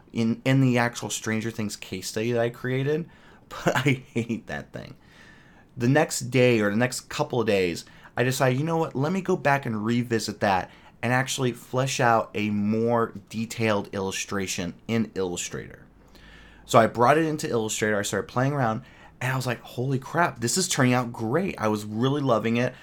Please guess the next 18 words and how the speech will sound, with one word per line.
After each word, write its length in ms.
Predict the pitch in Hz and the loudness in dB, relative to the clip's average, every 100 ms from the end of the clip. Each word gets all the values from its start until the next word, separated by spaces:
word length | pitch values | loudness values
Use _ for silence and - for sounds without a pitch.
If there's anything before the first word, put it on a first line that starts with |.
| - - | -18 -8
I 60 | 107 | -4
really 240 | 120 123 | -2 -2
got 260 | 110 120 127 | -2 -4 -4
behind 420 | - 117 143 120 | -6 -4 -2 0
it, 220 | 98 - | -2 -4
and 120 | 117 | -4
I 100 | 110 | -2
was 260 | 113 113 - | -2 -4 -8
really 560 | 101 104 120 123 117 - | -6 -4 0 0 -2 -6
putting 280 | - 127 123 | -6 -2 -2
in 120 | 151 - | -4 -6
a 100 | - | -10
ton 360 | - - 113 | -10 -6 -4
of 140 | 110 110 | -4 -2
work 300 | 92 92 - | -2 -2 -4
on 240 | 98 98 | -4 -2
this 240 | 101 82 - | -2 -6 -10
illustration. 800 | 76 71 - 120 135 - - | -10 -10 -4 -2 -2 -6 -12